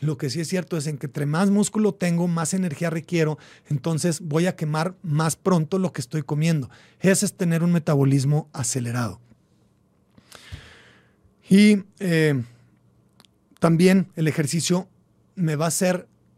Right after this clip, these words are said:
que pueda acceder más rápido a quemar grasa,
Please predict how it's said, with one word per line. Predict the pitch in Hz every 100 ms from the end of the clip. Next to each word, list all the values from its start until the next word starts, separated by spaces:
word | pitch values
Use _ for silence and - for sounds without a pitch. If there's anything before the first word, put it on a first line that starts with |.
| _ _ _
que | 165 156 143 156 _ _ _ _ _ _ _ _ _
pueda | 185 185 190 196 - _ _
acceder | 175 156 - 170 151 175 175
más | 180 175
rápido | 165 160 - 170 160
a | -
quemar | 143 139 147
grasa, | 139 139 117 -